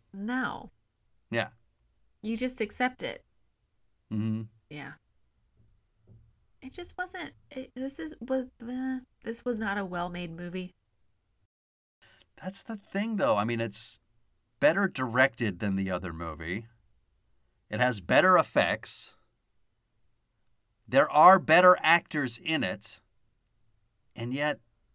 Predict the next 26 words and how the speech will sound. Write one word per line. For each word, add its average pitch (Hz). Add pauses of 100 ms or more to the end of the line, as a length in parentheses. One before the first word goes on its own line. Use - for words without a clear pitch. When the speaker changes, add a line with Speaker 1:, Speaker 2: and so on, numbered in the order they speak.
(400)
Speaker 2:
it's -
Speaker 1:
And 139
Speaker 2:
not 135
as 123
much 123
fun 123
to 107
watch. 95
Speaker 1:
No. 170 (1900)
Speaker 2:
<laughs> 131 (2500)
It's 247
a 156
Speaker 1:
Maybe 131
Speaker 2:
little 151
more 156
disappointing. 185 (100)
Speaker 1:
Is 233
it 240
the 208
monster? 190 (180)
Is 247
it 202
Goobs 285
versus 233
Sneaky 277
Sneaks? 427